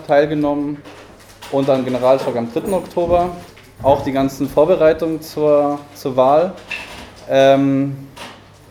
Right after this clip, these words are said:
aber da werde ich noch, noch mal dazukommen. Äh, ich wollte erstmal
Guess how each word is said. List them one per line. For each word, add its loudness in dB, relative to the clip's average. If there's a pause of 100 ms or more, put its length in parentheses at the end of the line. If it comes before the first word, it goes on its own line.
aber 4
da 4
werde 0
ich -12
noch, -4 (140)
noch -4
mal 0 (120)
dazukommen. -6 (1120)
Äh, 8
ich -4
wollte 6
erstmal 2